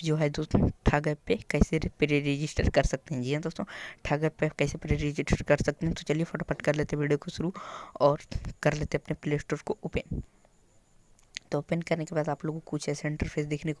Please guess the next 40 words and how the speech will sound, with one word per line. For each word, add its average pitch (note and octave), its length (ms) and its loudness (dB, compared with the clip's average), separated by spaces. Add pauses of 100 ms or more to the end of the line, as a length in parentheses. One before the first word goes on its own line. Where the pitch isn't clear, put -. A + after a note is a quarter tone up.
(100)
मिलेगा। D#3+ 200 -2 (680)
तो C#3 320 2
मैं D3 260 -2
यहाँ C#3+ 240 -4
पे F#3+ 140 -4 (340)
search - 260 2
करता C#3+ 280 -4
हूँ C#3+ 80 -2
simply D#3 400 -6
से। A3 80 -8 (760)
तो D#3+ 60 -6
दोस्तों, E3 280 -6
यहाँ F3 120 -2
पे E3+ 120 -2
आप D#3+ 120 -6
लोगों D#3+ 300 -6
को D#3+ 60 -8
search D3 260 -6
करना D3 300 -6
है D3+ 180 -6 (680)
ठग। C3+ 300 -2
जी D3 200 -8
हाँ D#3 100 -6
दोस्तों, F3+ 280 -8
ठग F#3+ 180 -2
आप F#3+ 220 -4
लोग F3 100 -4
search - 260 -6
करोगे E3 360 -4
तो E3+ 160 -8
यहाँ D#3 200 -6
पे F#3+ 120 -6 (600)
search - 380 -4
में F#3+ 160 -4
कुछ - 260 -10 (100)
आएगा D3+ 260 -4
नहीं। C#3 260 -6
ये D#3 120 -2
सब D#3+ 180 -8
दोस्तों, F#3 380 -8